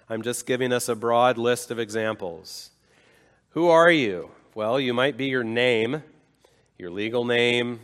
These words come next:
or some nicknames that you go by. Uh, when we talk about identity theft, we're talking about your identification numbers partly, right? Social Security numbers and so forth.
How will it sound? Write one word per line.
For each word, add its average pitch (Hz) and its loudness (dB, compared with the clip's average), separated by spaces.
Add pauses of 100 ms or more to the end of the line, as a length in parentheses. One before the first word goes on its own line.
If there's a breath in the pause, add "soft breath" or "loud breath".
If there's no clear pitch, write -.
(320)
or 87 -10
some 107 -6
nicknames 120 -4
that 113 -6
you 110 -10
go 117 -4
by. 120 0 (840 soft breath)
Uh, 95 -6
when 117 -6
we 120 -2
talk 127 0
about 131 2
identity 127 0
theft, 151 4
we're 120 -8
talking 123 -2
about 120 0
your 117 -2 (440 soft breath)
identification 120 -4
numbers 117 -2
partly, 90 -8
right? 101 -4
Social 95 -14
Security 120 -6
numbers 113 -6
and 107 -10
so 117 -6
forth. 127 -6